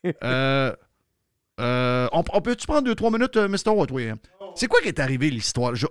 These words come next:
Speaker 2: demain, je vais parler avec Régent, OK ? C'est quoi qui est arrivé, là ? J'ai vu un bout de G C, puis, euh, mon chum Renaud Lavoie qui, euh,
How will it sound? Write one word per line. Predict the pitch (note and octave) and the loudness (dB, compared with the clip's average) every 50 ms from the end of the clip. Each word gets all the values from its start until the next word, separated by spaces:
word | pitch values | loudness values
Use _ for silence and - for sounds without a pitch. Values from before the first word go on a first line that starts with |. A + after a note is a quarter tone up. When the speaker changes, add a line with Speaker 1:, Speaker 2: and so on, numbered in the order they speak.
| - | 0
Speaker 2:
demain, | C3 G3 G3+ A3 B3 C#4+ D4 | 2 4 4 4 4 4 2
je | A#3+ | 2
vais | F#3 - | 2 2
parler | - C3+ C#3+ D3+ | 2 2 2 0
avec | D3 - | 0 -2
Régent, | - G#2+ G#2 F#2+ - F2+ E2+ - - | -2 -4 -4 -4 -4 -4 -8 -8 -10
OK ? | - G#2 - - C#3 C#3 - - _ _ _ _ _ _ _ _ _ _ | -10 -8 -4 -4 -4 -4 -4 -10 _ _ _ _ _ _ _ _ _ _
C'est | - - - | -4 0 2
quoi | - A#4+ | 4 2
qui | - - | 2 2
est | - - | -2 0
arrivé, | C3+ B2+ B2+ B2+ A#2 A2 B2 D3 C#3+ | 0 0 0 0 0 0 0 0 0
là ? | A2+ G#2 | 0 -2
J'ai | G2+ C3+ E3+ | -2 -2 -2
vu | F#3+ C#4 | 0 0
un | C#4 A3 E3 | 2 2 0
bout | B2+ A2 G#2+ C#3 E3+ F3+ | -2 0 2 2 2 2
de | - - A#2+ A#2 G#2 | 0 -2 -4 -4 -2
G | G2 G#2 B2 E3+ F3+ E3 | -2 -2 0 0 2 0
C, | - - - - D#3+ E3 E3+ E3+ E3+ E3 - _ _ _ _ _ _ _ | 0 0 -2 -2 -2 -2 -2 -4 -4 -8 -12 _ _ _ _ _ _ _
puis, | - C3 C3+ C#3 C#3+ C#3+ C#3+ D3 - - | -6 -4 -2 0 0 2 0 0 0 -2
euh, | A#2+ A#2 A#2 A#2+ A#2+ A#2 A#2 A#2 A#2+ A#2+ | -2 -2 0 0 0 0 0 0 0 0
mon | A#2+ C#3 D#3+ D#3+ | 0 0 0 2
chum | - G3+ G#3 | 2 2 2
Renaud | F#3+ E3 D#3+ D#3+ E3+ F#3 F#3+ F3+ | 4 4 4 4 4 4 4 4
Lavoie | D#3+ D3+ C3+ B2 C#3 E3 F3 F3 | 4 2 2 2 2 4 4 2
qui, | E3+ - - - D3 C#3 C#3 C#3 C#3 C3+ C3+ C3+ - | 0 -4 -8 -6 -4 -2 -2 0 0 0 0 -2 -2
euh, | - A#2 A2+ A#2 A2+ G#2+ G#2+ G#2+ G#2 G2+ G2+ G2+ G2 F#2+ F#2 F#2 F#2 | -4 -4 -4 -2 -2 -4 -4 -4 -4 -4 -4 -4 -4 -4 -4 -6 -6